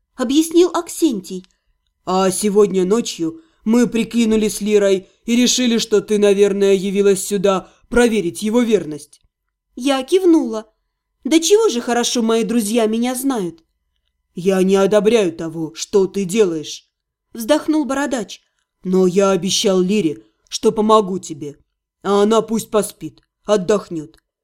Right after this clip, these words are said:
У неё были тяжёлые дни». Поблагодарив целителя, я легла спать. Разбудила меня Лира, сказав, что Аксентий прислал вестника.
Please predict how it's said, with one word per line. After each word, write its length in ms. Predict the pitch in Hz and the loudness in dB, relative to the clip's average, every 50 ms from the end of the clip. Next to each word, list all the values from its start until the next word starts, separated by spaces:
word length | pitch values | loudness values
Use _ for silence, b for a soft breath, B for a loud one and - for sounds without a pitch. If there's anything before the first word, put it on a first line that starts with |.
| _ _ _ - | _ _ _ -4
У 80 | 196 | -2
неё 320 | 208 208 208 202 196 208 196 | 0 0 2 2 2 2 2
были 240 | 175 196 202 196 190 | 2 2 2 2 0
тяжёлые 600 | 190 - 220 247 247 320 196 175 160 160 160 165 | -2 -4 -2 0 2 2 2 0 0 -2 -4 -4
дни». 380 | 160 180 175 160 - - - _ _ _ _ _ _ _ _ _ _ _ _ _ _ _ - | -2 -2 -2 -2 -4 -6 -14 _ _ _ _ _ _ _ _ _ _ _ _ _ _ _ -6
Поблагодарив 600 | 247 226 233 262 247 254 220 269 254 269 269 254 | -6 -4 -2 -2 -2 -2 -2 -2 -2 -2 -4 -6
целителя, 680 | - - 262 262 359 381 - - 294 269 277 277 269 b b b b b | -8 -4 0 2 2 2 2 -2 -6 -4 -6 -6 -8 b b b b b
я 160 | b 262 403 | b 0 0
легла 320 | 440 349 254 196 233 262 196 | 0 0 -2 -4 -6 -8 -8
спать. 480 | - - _ - 175 170 175 - - _ _ _ _ _ _ _ _ _ _ - | -10 -12 _ -10 -10 -10 -10 -14 -20 _ _ _ _ _ _ _ _ _ _ -4
Разбудила 580 | 220 254 254 226 214 262 233 214 277 277 285 | -2 0 0 0 -2 -4 -2 -2 0 0 2
меня 280 | 285 302 339 359 370 392 | 4 4 4 4 4 4
Лира, 460 | 392 349 311 262 208 185 180 185 b b b b | 4 2 2 2 0 -2 -4 -6 b b b b
сказав, 480 | b - - - 254 254 233 254 254 247 | b -10 -4 -2 -2 0 0 -2 -2 -2
что 340 | - - - 262 254 254 - | -4 -2 0 0 0 0 -2
Аксентий 720 | 277 - - - - 403 415 415 381 - - 277 277 269 B B B | -6 -8 -8 -2 2 2 4 4 2 0 -2 -4 -4 -4 B B B
прислал 420 | B 311 330 330 330 427 453 440 | B 0 0 2 2 0 2 2
вестника. 640 | 330 262 269 254 240 - - 247 233 - - 226 220 | 0 -2 -4 -6 -6 -8 -8 -10 -10 -10 -12 -16 -18